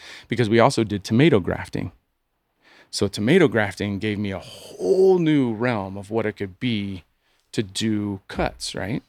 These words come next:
And so we would have to take the cutting from one particular plant that had already rooted, and then another plant that had rooted, and essentially the, the root stock from one plant was super vigorous, and, and we wanted the fruit from the other one. So we took the fruit from the top of this one and put it on the root stock of that one, and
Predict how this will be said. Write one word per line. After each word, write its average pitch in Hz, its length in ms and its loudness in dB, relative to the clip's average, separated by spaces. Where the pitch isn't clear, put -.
And 110 160 -2
so 113 160 0
we 104 160 -4
would 98 100 -10
have 98 220 -8
to - 80 -16
take - 200 -6
the - 80 -10
cutting 107 420 -4
from 98 500 -4
one 104 200 -2
particular 120 440 -6
plant 107 260 -6
that 101 100 -4
had 95 120 -8
already 101 200 -4
rooted, 107 360 -6
and 104 120 -8
then 98 120 -8
another 104 280 -2
plant 101 260 -2
that 95 120 -2
had 92 140 -8
rooted, 92 240 -4
and 101 120 -2
essentially 110 540 -4
the, 92 200 -8
the 95 120 -6
root 127 240 2
stock - 460 -4
from - 180 -4
one 131 160 4
plant 98 380 -4
was - 80 -12
super - 440 -2
vigorous, 95 580 -4
and, 107 460 -2
and 101 320 -6
we 110 120 -4
wanted 101 340 0
the 104 60 -2
fruit 110 300 0
from 107 160 -2
the 107 80 2
other 151 160 0
one. 90 140 -8
So - 140 -10
we - 80 -10
took - 220 -12
the - 60 -8
fruit 131 280 -2
from 95 180 -10
the 95 60 -10
top - 280 -6
of 95 60 -10
this 127 180 -6
one 165 200 -8
and 85 120 -14
put 110 160 -12
it 113 100 -4
on 110 140 0
the 98 80 -2
root 110 180 -2
stock - 280 -6
of 98 80 -4
that 113 220 -2
one, - 160 -6
and - 180 -12